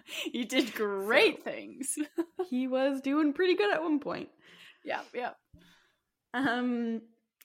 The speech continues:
Speaker 2: so his response to all of this negative media, though, and all of this attention was that they should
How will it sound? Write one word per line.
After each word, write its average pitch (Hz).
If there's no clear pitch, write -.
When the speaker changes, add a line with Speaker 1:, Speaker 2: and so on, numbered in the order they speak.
Speaker 2:
so 311
his 349
response 254
to -
all 214
of 220
this 226
negative 196
media, 190
though, 208
and 190
all 175
of 196
this 190
attention 196
was 202
that 190
they 202
should 214